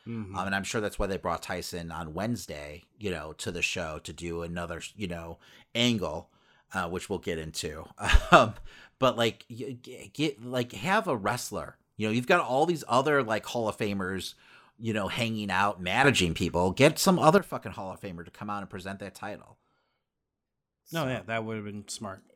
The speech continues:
Speaker 2: it just,
Speaker 1: I did,
Speaker 2: it
Speaker 1: I did like it with the gold when they showed images of what it will look like later.
Speaker 2: Yes, yes, yeah, that was a nice looking title. So
Speaker 1: Mm.
Speaker 2: I, I don't like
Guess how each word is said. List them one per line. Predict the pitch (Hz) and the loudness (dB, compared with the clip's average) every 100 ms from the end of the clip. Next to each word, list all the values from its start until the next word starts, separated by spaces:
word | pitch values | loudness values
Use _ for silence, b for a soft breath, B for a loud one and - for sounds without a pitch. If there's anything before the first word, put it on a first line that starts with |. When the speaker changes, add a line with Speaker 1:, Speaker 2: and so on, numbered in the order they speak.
| - | -16
Speaker 2:
it | 127 | -12
just, | 147 175 | 2 6
Speaker 1:
I | |
did, | 233 | 8
Speaker 2:
it | 196 | 8
Speaker 1:
I | 180 | 8
did | 185 180 | 8 6
like | 139 127 | 6 2
it | 117 | 0
with | 107 | -6
the | 110 | -10
gold | 101 95 87 90 _ | -10 -10 -12 -18 _
when | 113 110 | -10 -8
they | 110 | -8
showed | - 113 98 110 | -6 -8 -8 -12
images | 104 98 101 95 | -14 -14 -14 -14
of | 95 | -14
what | 101 98 | -12 -12
it | |
will | 95 92 | -12 -12
look | 95 92 | -16 -14
like | 92 87 - | -12 -12 -14
later. | 95 90 85 98 | -16 -16 -16 2
Speaker 2:
Yes, | 123 107 71 - - _ - | 6 6 4 -6 -16 _ -4
yes, | 110 82 - - - - 117 | 0 0 -4 -12 -14 -10 -4
yeah, | 104 - - | -4 -2 0
that | 110 | 2
was | 123 139 | 2 0
a | |
nice | 147 143 147 | -2 -2 -4
looking | 143 160 | -6 -6
title. | 151 131 - - | -4 -4 -6 -14
So | - - 80 80 | -16 -12 -12 -4
Speaker 1:
Mm. | 123 | 4
Speaker 2:
I, | 139 139 | 4 6
I | 160 | 4
don't | 160 185 175 | 6 4 4
like | 123 131 127 | 2 2 0